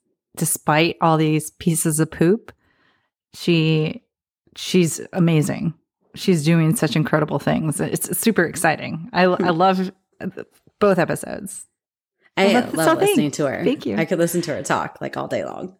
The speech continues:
Speaker 2: <laughs>
Speaker 1: I know, right? <laughs>
Speaker 2: Yes. And I like, um, I think she was calling her lawyer her solicitor. I was like,
Speaker 1: Yes.
Speaker 2: "Oh, that is such a," I think, I, are we the only country that call them lawyers?
Speaker 1: Or attorneys? Uh, well, I think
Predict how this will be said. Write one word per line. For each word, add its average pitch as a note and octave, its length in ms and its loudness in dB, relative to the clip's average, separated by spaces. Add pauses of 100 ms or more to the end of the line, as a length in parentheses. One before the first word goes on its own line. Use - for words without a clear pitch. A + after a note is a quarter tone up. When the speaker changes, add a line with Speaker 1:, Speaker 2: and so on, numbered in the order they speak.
(140)
Speaker 2:
<laughs> B3+ 180 0
Speaker 1:
I A3+ 140 4
know, A3 320 4 (120)
right? D#3+ 380 -2
<laughs> C#4 340 2
Speaker 2:
Yes. A3 760 2 (640)
And G#3+ 80 4
I A3+ 80 4
like, C4 280 2
um, F3+ 380 0
I F#3 60 -6
think A#3+ 180 0
she - 140 0
was A3 100 0
calling F3 320 2
her E3 140 0
lawyer D#3 460 2
her D#3 180 -6
solicitor. G3 800 -2 (440)
I - 220 -6
was - 140 -6
like, F3+ 100 2
Speaker 1:
Yes. - 180 2
Speaker 2:
"Oh, F#3+ 380 0
that F3+ 160 0
is E3+ 180 0
such G#3 240 -2
a," D3+ 320 0 (480)
I E3 40 -10
think, B3 300 0
I, F#3 180 -2 (120)
are F3+ 80 2
we G3+ 100 2
the A#3 120 2
only A#3 200 2
country F#3+ 400 0
that A3 160 0
call F3 240 -2
them E3+ 100 -2
lawyers? G3 640 -4 (720)
Speaker 1:
Or F#3 200 0
attorneys? F3+ 720 0
Uh, E3+ 480 0
well, G3 160 2
I G3+ 100 4
think B3 240 0